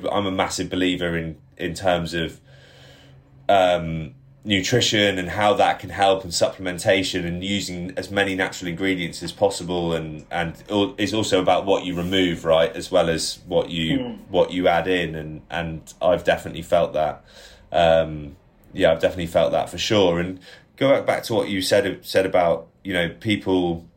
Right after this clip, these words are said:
Speaker 1: removing the purpose to then open your mind up to, to other opportunities. I think we write,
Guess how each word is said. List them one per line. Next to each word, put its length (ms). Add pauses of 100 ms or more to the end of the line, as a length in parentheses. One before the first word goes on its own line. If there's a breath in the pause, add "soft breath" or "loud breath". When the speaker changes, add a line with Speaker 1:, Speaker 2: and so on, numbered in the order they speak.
(440)
Speaker 1:
removing 560
the 60
purpose 640
to 120
then 200
open 340
your 80
mind 320
up 160
to, 340
to 200
other 200
opportunities. 840 (760 soft breath)
I 100
think 360
we 200
write, 360